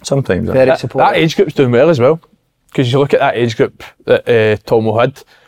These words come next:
Speaker 3: Leon King, Nathan Patterson, both obviously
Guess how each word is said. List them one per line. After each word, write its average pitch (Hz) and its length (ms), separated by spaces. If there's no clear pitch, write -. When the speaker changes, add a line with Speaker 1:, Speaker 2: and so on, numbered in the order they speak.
Speaker 3:
Leon 127 280
King, 117 420
Nathan 117 320
Patterson, 117 520
both 113 240
obviously 110 300